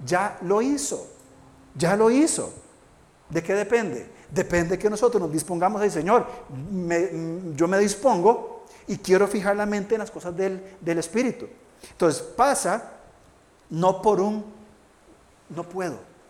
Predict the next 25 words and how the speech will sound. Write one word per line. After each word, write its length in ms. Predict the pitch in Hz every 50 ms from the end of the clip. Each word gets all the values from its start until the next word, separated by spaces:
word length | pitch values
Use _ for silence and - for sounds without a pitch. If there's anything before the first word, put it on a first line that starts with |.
| _ _ _ _ _ _ _ _ _ _ _ - - - _ - -
pasa 220 | - 156 - 170
por 140 | - 175 147
un 80 | 151 156
"no 120 | 156 -
quiero". 240 | - 170 156 - - - - - - - _ _ _ _ _ _ _ _ _ _ _ _ _ _ -
Y 80 | 165 160
ahí 160 | 160 165 180
apela 580 | 175 - - - 202 208 202 185 156 143 139 - - - - - - - -
<laughs> 600 | - 151 165 220 170 - - - - - - -
profundamente 840 | - 214 196 175 - - 208 208 185 214 202 185 185 196 196 - -
en 100 | 214 196
nuestro 320 | 196 185 - - 180 156 151
orgullo 420 | 139 135 165 185 165 139 127 92 - - - - - _ - _ _ _ _ _ _ _ _ _ _ _
de 140 | 156 160 156
que 100 | - 156
ahora 180 | 151 151 165
es 100 | 190 -
un 100 | 165 160
"no 120 | 165 160 -
quiero". 260 | - 160 139 113 98 - - - _ _ _ _ _ _ _ _ _ _ _ _ _ _ _ _ _ _ _ _ _ - _ _ _ _ _ _ _
Se 140 | - - 156
lo 100 | 147 -
pongo 180 | - 147 156
así. 200 | 143 - 160 139 - - - - _ _ _ _ _ _ _ - _ _ _ _ _ _ - - _ _ _ _ _ _ _ _
Medítelo. 420 | 151 147 151 202 240 - - 104